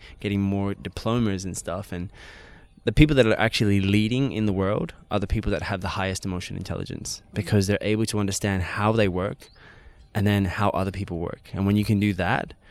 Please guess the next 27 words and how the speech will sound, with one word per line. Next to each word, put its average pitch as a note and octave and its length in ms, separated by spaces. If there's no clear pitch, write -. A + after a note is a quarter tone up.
then G2+ 160
you G2+ 100
can - 160
connect F#2+ 380
to F#2 240
more G2+ 340
people, C#3 500
you G2+ 120
can G2 100
get F#2 260
better G2 200
results, A2 600
you G#2 220
can G2 420
have F#2+ 420
way A2 200
better A#2 160
relationships, G#2+ 680
and A2 200
you A#2 140
are G2+ 60
happier. - 560
Why G2+ 240
do A2 120
I G2+ 80
do G2+ 220
it? C#3 120